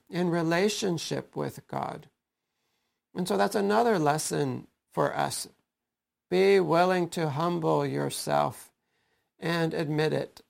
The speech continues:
you know, if you're, if you need to, or to be able to get the help that you need.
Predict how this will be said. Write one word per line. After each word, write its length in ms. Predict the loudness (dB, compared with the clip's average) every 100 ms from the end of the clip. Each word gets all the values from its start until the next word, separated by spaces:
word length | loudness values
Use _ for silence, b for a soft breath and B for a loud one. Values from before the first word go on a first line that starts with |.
| _ -8
you 160 | -6
know, 360 | -6 -8 -8 -12 -16 -18 -16 -12
if 220 | -12 -8
you're, 380 | -6 -6 -8 -18 _ _ _ _ _ _ _ _ _ -12
if 140 | -6
you 500 | -2 0 0 -2 -6 -6
need 320 | -2 -2 -2
to, 480 | 0 0 0 -6 -8
or 320 | -2 -2 -2
to 500 | -4 -2 -2 -2 -4
be 80 | -4
able 140 | -2 -2
to 60 |
get 120 | -4
the 80 | -6
help 400 | -6 -2 -2 -2
that 320 | -8 -8 -8
you 80 | -12
need. 380 | -10 -12 -14